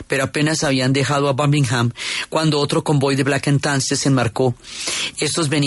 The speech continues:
de Dublín y acaban de saquear lo que los primeros habían dejado intacto. Los fusiles crepitaron intensamente hasta las primeras luces del alba,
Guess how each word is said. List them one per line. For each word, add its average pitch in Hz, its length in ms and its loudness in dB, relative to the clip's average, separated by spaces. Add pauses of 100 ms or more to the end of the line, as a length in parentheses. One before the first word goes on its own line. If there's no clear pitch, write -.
de 143 140 2
Dublín 123 480 0
y 139 100 0
acaban 139 400 0
de 151 120 2
saquear 135 420 0
lo 143 180 2
que 143 240 -2 (300)
los 147 180 0
primeros 147 400 2
habían 135 220 2
dejado 135 240 2
intacto. 135 480 0
Los 127 180 2
fusiles 156 580 0 (220)
crepitaron 147 580 0
intensamente 147 760 2
hasta 139 200 0
las 131 160 0
primeras 135 400 2
luces 139 280 2
del 131 120 0
alba, 113 320 0